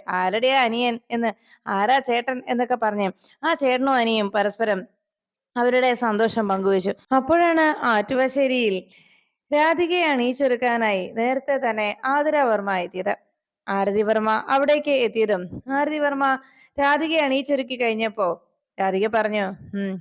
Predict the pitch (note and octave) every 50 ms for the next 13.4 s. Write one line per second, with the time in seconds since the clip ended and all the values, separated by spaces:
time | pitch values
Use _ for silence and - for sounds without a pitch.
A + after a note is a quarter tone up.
0 | - - F#3 G3 F#3 G3+ G#3 G3 F3+ - - - _ _ _ - - G#3 G3+ G3+
1 | G3 - B3+ B3+ B3+ A#3+ B3 _ _ _ _ _ _ - C4 B3+ B3 - - -
2 | C#4 C#4 D4 C#4 D4 E4+ F4 F4 E4+ D#4 C#4 C#4 C4 - D4+ C#4+ D4 D#4 D4+ C#4+
3 | C#4+ C4+ A#3 B3+ B3 B3 B3 A3+ F#3+ F#3 F3+ - _ _ - G#3 G3+ F#3+ G3 A3+
4 | A3 A3 A#3 A#3 A#3+ A#3+ A#3 - - A3 C4 C4 C#4+ D4 D4 D4 C#4+ B3 A3 -
5 | - - B3 B3 B3 - D#4+ D#4 C4+ C4 B3 B3 B3 B3 B3 B3 A#3 A3+ G3+ F3+
6 | - _ _ _ - C#4 D4+ D#4 D4+ D4 D4+ D4+ C4+ C#4+ C4 A#3 A3+ C4 C4+ C4+
7 | B3+ C4 B3+ B3 B3 A#3+ B3 A#3+ A3+ G#3 G3 G3+ G3 F#3+ F3+ E3+ - - _ _
8 | - G3 F#3 F3+ F#3 F#3+ F#3+ F#3+ - - - G3 F#3 F#3 F#3 G3+ G#3 G#3+ G#3 G3+
9 | G3 G3+ G3 F3+ - - _ - F#3+ F#3 G3 - A#3+ A3+ G#3 F3+ E3+ _ _ _
10 | _ _ _ _ - A3+ G3+ G3 F3+ - A#3 A#3+ A#3 B3+ C4 C4 C4 - - D4
11 | D4 D#4 D#4+ D#4 D4 C#4+ C4+ C4 C#4+ D#4 D#4+ D4 C#4 B3 A3+ B3+ C4 B3 A#3 A3
12 | G3+ F#3+ E3+ - - _ _ _ _ _ _ - A3+ A3+ A#3+ B3+ B3 C#4 C4 B3
13 | A#3+ - C4+ C4+ C#4+ D4+ D#4 D#4